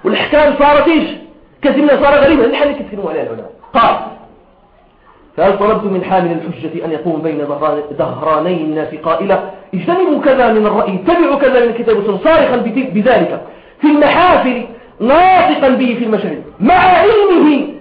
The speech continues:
بتراكم سحائب الجهل وتلاطم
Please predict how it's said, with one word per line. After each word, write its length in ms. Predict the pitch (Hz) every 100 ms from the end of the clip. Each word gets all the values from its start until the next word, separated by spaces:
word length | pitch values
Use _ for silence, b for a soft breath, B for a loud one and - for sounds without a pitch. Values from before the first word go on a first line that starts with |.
| -
بتراكم 800 | 196 196 185 196 185 180 170 156 160
سحائب 460 | 165 160 147 143
الجهل 380 | 135 123 - - - - - b b b
وتلاطم 680 | 143 160 165 180 165 160 151